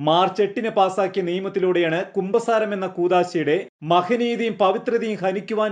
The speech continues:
വൈദികനെ നിർബന്ധിക്കുന്ന തരത്തിലുള്ള നിയമം സർക്കാർ ഇപ്പോൾ കൊണ്ടുവന്നിരിക്കുന്നത്. മാത്രമല്ല, കുമ്പസാര രഹസ്യം വെളിപ്പെടുത്താത്ത വൈദികരെ രാജ്യദ്രോഹികളായി മുദ്രകുത്തുന്നതിനുള്ള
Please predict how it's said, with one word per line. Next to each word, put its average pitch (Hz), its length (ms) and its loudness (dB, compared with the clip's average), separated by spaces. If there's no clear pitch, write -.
വൈദികനെ 208 500 2
നിർബന്ധിക്കുന്ന 180 520 -4
തരത്തിലുള്ള 156 420 -2
നിയമം 170 300 -2
സർക്കാർ 156 440 4
ഇപ്പോൾ 151 160 0
കൊണ്ടുവന്നിരിക്കുന്നത്. 143 720 0
മാത്രമല്ല, 143 440 0
കുമ്പസാര 196 440 2
രഹസ്യം 185 340 -2
വെളിപ്പെടുത്താത്ത 180 640 0
വൈദികരെ 190 420 2
രാജ്യദ്രോഹികളായി 202 1000 2
മുദ്രകുത്തുന്നതിനുള്ള 185 680 -2